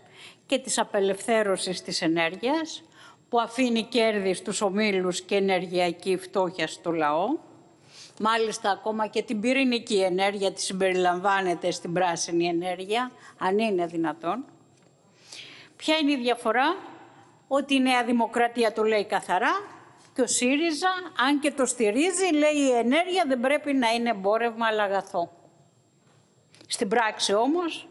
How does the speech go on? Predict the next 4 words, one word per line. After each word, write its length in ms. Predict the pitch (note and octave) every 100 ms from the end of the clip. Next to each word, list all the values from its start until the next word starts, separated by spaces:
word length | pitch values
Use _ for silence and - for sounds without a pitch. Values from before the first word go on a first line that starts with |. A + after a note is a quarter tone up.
| - - -
το 100 | A#3
καταπατά, 760 | A3+ G#3+ G#3+ - G#3+ F3 D#3+ - - - - - -
αφού 340 | G#3 G#3+ B3+ C#4+ F#4 G4+ - - - -
προώθησε 840 | B3 B3 B3 A#3+ C#4+ D#4 D4+ F#4